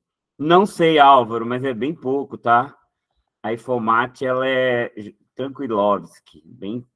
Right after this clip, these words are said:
tran-, bem facinho. Manhumirim, que legal. Nunca tinha visto ninguém dessa cidade de Manhumirim na minha aula. Entendeu? Manhumirim é na, em Minas Gerais.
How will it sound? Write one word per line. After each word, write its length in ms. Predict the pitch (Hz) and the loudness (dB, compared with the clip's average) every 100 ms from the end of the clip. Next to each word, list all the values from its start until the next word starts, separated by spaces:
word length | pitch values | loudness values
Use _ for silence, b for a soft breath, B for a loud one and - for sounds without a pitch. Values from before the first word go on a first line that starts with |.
| _ | _
tran-, 240 | 120 117 _ | -12 -12 _
bem 260 | 95 101 120 | -10 -8 -8
facinho. 560 | 117 120 _ 85 82 82 _ _ _ _ _ _ _ | -12 -18 _ -18 -18 _ _ _ _ _ _ _ _
Manhumirim, 840 | 123 156 151 160 247 208 107 135 | 2 4 4 2 2 0 0 -2
que 160 | 180 143 | -4 -6
legal. 580 | 175 208 80 98 123 135 | -6 -6 -6 0 2 2
Nunca 240 | 131 151 | -4 -8
tinha 200 | 160 143 | -6 -6
visto 260 | 120 123 113 | -6 -8 -8
ninguém 320 | 110 107 123 | -4 -2 -2
dessa 220 | 117 98 | -4 -8
cidade 520 | - 87 98 104 101 _ _ _ _ _ | -18 -8 -4 -4 -4 _ _ _ _ _
de 120 | 95 | -8
Manhumirim 680 | 98 98 95 98 98 90 98 | -4 -4 -4 -2 -2 -2 -4
na 140 | 95 92 | -4 -4
minha 180 | 90 | -2
aula. 440 | 87 101 95 82 80 _ _ _ _ _ _ | 0 0 0 -6 -14 _ _ _ _ _ _
Entendeu? 240 | 90 85 92 | -12 -6 -4
Manhumirim 800 | 98 107 110 120 113 123 135 143 | 0 0 2 2 2 2 2 -2
é 260 | 143 139 | -2 -2
na, 520 | 127 127 120 110 87 | -2 0 -2 -2 -6
em 120 | 101 110 | -6 -4
Minas 300 | 110 117 98 | -2 -4 -6
Gerais. 480 | 85 90 98 85 | -6 -4 -4 -6